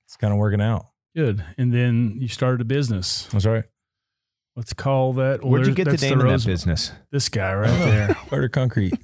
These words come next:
Speaker 2: Yes.
Speaker 1: I think it's pretty, pretty catchy.
Speaker 3: <laughs>
Speaker 1: If you zoom in, I don't know if you can do that, but if you look at the logo.
Speaker 3: Oh, yeah, on the top there.
Speaker 1: Yep. So if you see,
Speaker 3: C C.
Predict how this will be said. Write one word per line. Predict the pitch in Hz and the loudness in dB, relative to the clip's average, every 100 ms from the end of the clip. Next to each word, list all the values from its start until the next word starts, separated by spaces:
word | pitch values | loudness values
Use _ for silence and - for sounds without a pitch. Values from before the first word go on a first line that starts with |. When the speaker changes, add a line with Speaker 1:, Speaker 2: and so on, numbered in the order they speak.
| - | -4
Speaker 2:
Yes. | 131 | 0
Speaker 1:
I | |
think | 117 120 | 2 2
it's | - - | 2 0
pretty, | - 120 104 - _ | 0 2 2 0 _
pretty | - 107 | -4 0
catchy. | - 110 - | 2 2 2
Speaker 3:
<laughs> | 104 226 180 - - 156 | 2 0 -2 0 -2 0
Speaker 1:
If | 131 117 | 0 0
you | 131 | 2
zoom | 117 143 135 | 2 0 2
in, | 131 123 104 101 104 | 0 0 0 -4 -2
I | |
don't | 110 110 | 0 0
know | |
if | 101 | 0
you | 104 | 0
can | 101 | 0
do | 104 | 2
that, | 101 92 | 0 0
but | 101 | 0
if | 101 | 0
you | 113 | 0
look | 117 | 0
at | 113 | 0
the | 98 | 0
logo. | 98 107 101 95 95 - _ - | 0 2 2 0 -2 -8 _ -4
Speaker 3:
Oh, | 120 | -2
yeah, | 120 127 101 | 0 0 -2
on | 98 | 0
the | 101 | 0
top | 104 113 120 | 0 -2 0
there. | 90 | 0
Speaker 1:
Yep. | 98 104 104 - | 2 2 -2 -8
So | - 110 | -2 0
if | 104 98 | 0 0
you | 110 | 0
see, | 101 123 123 | 0 2 2
Speaker 3:
C | 120 139 | 2 2
C. | 104 | 0